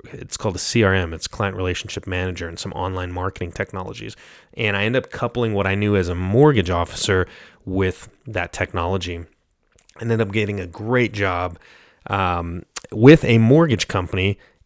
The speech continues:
managing that technology. And so then I got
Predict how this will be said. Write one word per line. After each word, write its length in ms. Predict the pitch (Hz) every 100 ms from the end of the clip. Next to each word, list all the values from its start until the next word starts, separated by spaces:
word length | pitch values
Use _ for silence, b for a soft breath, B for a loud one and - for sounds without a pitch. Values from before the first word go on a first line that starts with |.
| _ _ _ _ -
managing 580 | 110 107 107 101 92 90
that 180 | 87
technology. 640 | - 92 95 90 92 110 107 b b b b
And 100 | 92
so 100 | 107
then 160 | 117
I 100 | 135
got 260 | 113 101 98